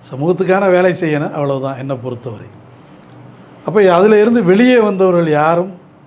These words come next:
பெரிய வெற்றி பெற்றவர்கள் இல்லை. அமைச்சர் பொன்னுசாமி போன்றவர்களாக இருக்கட்டும், தலித் எழில்மலையா-, மறைந்த தலித் எழில்மலையாக இருக்கட்டும்,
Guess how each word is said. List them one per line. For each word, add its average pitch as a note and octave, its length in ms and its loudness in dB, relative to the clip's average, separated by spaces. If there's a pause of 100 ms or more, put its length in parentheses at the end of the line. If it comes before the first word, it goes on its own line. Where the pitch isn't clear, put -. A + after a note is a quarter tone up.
(420)
பெரிய E3 240 0
வெற்றி D#3 300 -6
பெற்றவர்கள் C3 480 -6
இல்லை. A#2+ 240 -8 (180)
அமைச்சர் C#3 480 -4
பொன்னுசாமி E3 600 0 (380)
போன்றவர்களாக A#2+ 600 -6
இருக்கட்டும், A2 400 -10
தலித் E3 320 2
எழில்மலையா-, C#3 680 0
மறைந்த C#3 360 -2
தலித் C3 360 -4
எழில்மலையாக A2+ 560 -6
இருக்கட்டும், - 440 -18